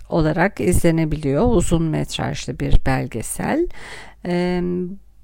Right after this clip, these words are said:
bir araya gelen bir topluluk var ve bunlar yıl boyunca, e, küçük evler inşa ediyorlar, vejeteryan bahçeler,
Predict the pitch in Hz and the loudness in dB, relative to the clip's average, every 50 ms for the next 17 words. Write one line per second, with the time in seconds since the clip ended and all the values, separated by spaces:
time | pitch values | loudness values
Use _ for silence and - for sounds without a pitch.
0 | - - - - - 262 233 214 208 202 190 185 180 180 170 175 170 170 180 185 | -20 -20 -12 -4 0 2 4 4 6 6 6 6 4 2 2 2 0 2 2 2
1 | 196 208 208 190 185 185 - - - 180 165 - - 185 170 165 165 - - - | 0 0 2 2 0 0 0 0 0 0 2 0 0 -2 -2 -2 -2 -4 -4 -4
2 | 202 185 196 220 220 214 190 185 185 190 180 175 170 170 175 190 208 214 208 202 | -2 -2 0 0 0 0 -2 0 0 0 0 2 0 0 0 0 0 0 -2 0
3 | 190 190 190 190 185 175 - 165 160 156 151 151 151 - - 233 247 277 285 - | 0 0 2 2 2 4 4 4 4 2 -2 -4 -4 -4 -2 0 0 0 -2 -6
4 | - - - - - - - - 175 180 180 180 185 185 180 175 175 170 170 - | -12 -18 -18 -18 -20 -18 -12 -6 -2 0 0 2 2 2 2 2 0 -2 -4 -6
5 | - - - - - - 180 170 170 175 180 175 170 170 165 156 156 - - - | -8 -12 -12 -10 -6 -2 0 0 0 0 0 0 0 0 0 -2 -2 -2 -2 -2
6 | 151 147 147 143 135 - 143 139 135 139 147 151 165 170 165 - 160 156 170 165 | -2 0 0 -2 -2 -2 -2 -4 -2 -2 -4 -4 -2 -2 0 0 0 0 0 -2
7 | 156 - 175 160 160 160 165 170 165 165 165 151 147 151 151 - - 160 151 156 | -2 -2 0 0 0 0 0 0 0 -2 -2 0 2 2 2 0 0 -2 -2 -2
8 | 156 156 165 165 165 - - - - | -2 -2 -2 -4 -4 -6 -8 -8 -8